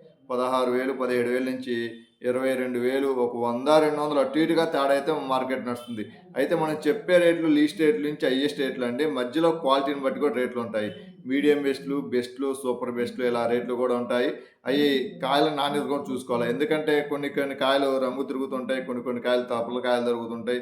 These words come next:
కొన్ని కొన్ని వచ్చేసి డ్రై లేకుండా వస్తుంటాయి,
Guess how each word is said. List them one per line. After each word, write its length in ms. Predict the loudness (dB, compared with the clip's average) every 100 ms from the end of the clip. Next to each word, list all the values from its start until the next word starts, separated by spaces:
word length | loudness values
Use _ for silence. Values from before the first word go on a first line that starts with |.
| -6 -20 -20 -4
కొన్ని 180 | -2 2
కొన్ని 420 | 2 2 2 0 0 -4 -12 -20 -10
వచ్చేసి 500 | -2 6 6 6 4 4 2 -2 -8 -4
డ్రై 180 | 2 4
లేకుండా 440 | 6 4 2 2 2
వస్తుంటాయి, 560 | 2 0 -6 -2 -2